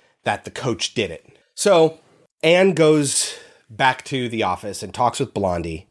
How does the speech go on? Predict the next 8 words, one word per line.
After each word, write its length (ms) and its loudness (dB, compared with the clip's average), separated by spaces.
and 220 0
says, 880 0
oh, 180 0
she's 240 -6
here 280 -2
to 60 -6
get 380 -2
Laura's 760 -2